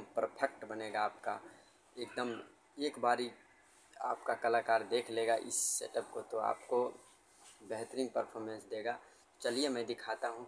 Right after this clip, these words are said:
किस तरह से mixer से setting करना है, किस तरह से amplifier से setting करना है bass को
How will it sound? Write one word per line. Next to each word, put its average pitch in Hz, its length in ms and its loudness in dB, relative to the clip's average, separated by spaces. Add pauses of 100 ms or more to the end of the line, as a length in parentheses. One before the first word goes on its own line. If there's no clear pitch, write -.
किस 120 200 -6
तरह 113 140 -2
से 110 180 -6
mixer 107 340 -4
से 120 140 -4
setting 117 340 -4
करना 110 320 -2
है, 113 160 -4 (360)
किस 117 180 -6
तरह 117 140 2
से 120 140 -2
amplifier 117 560 2
से 120 140 -6
setting 117 360 -4
करना 113 260 0
है 113 180 -4
bass 110 260 -4
को 123 240 -4